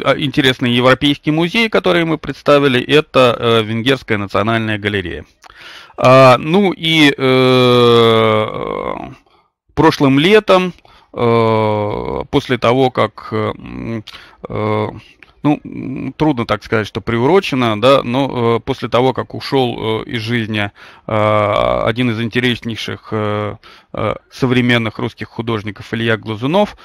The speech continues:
мы, э, сделали, э, выпуск, посвященный его творчеству. А, тоже очень интересный выпуск, хотя сделан он,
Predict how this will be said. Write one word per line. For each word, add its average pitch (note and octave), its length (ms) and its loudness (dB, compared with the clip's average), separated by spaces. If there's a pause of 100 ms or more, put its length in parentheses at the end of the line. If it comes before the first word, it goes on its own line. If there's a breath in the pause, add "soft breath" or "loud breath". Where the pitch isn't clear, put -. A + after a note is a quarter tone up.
(220 loud breath)
мы, D3+ 300 2
э, A2+ 360 -4
сделали, A#2+ 720 2
э, - 840 -12
выпуск, C3 460 -2
посвященный A2+ 680 -4
его G#2 220 -4
творчеству. F#2+ 640 -10 (420 loud breath)
А, A2+ 360 2
тоже A#2+ 240 0
очень A2+ 260 -4
интересный A#2 480 -2
выпуск, E3+ 360 -2
хотя B2 320 0
сделан A#2+ 380 0
он, A#2 160 -4